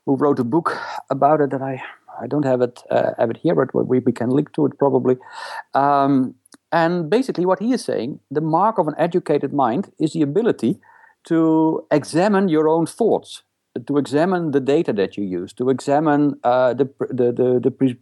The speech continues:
uh, suppositions that you're using. And that is the logic part. Yeah, so, so basically you use the, the Narcissus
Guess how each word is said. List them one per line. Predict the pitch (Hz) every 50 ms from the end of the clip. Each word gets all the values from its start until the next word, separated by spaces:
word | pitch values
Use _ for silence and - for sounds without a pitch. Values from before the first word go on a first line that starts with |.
| _ _ -
uh, | - 120 117 117 120 120 117 110 107 104
suppositions | - 127 117 - 127 - 160 185 - - 101 87 80 - - - - - - - - -
that | - 123 120 -
you're | - 110 101
using. | 98 95 90 80 78 - - 76 - - - - - - - - - _ -
And | - 139 147 160 170 147
that | 127 220 233
is | 240 175 -
the | - - 160
logic | 160 156 156 175 165 - 123 95 - -
part. | 87 - - - - - - _ _ _ _ _ - _ _ -
Yeah, | 156 -
so, | 190 - 156 147 143
so | 131 - 139 131
basically | 135 233 294 262 - 131 120 147
you | 165 196 202
use | 175 160 160 175 175 202 247 247 - - - _ _ _ -
the, | 131 131
the | 123 123 131 135
Narcissus | 143 139 135 - - 180 196 - - 233 226 233 - -